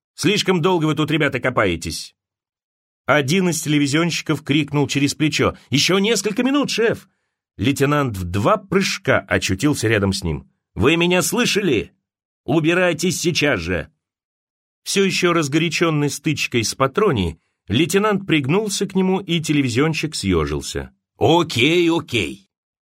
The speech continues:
Он поспешно замахал своей группе, и переносные прожекторы потухли. "Поставить эти два грузовика, как были!"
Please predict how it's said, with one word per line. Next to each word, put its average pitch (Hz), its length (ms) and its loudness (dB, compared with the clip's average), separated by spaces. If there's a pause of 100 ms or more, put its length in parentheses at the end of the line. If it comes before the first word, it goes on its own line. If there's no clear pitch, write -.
(240)
Он 110 180 -2
поспешно 127 500 0
замахал 101 400 0
своей 90 240 0
группе, 208 480 0 (260)
и 247 180 2
переносные 151 640 0
прожекторы 151 600 0
потухли. - 640 -6 (840)
"Поставить 170 680 2
эти 165 240 0
два 135 260 2
грузовика, 147 520 0
как 160 240 -2
были!" 123 540 0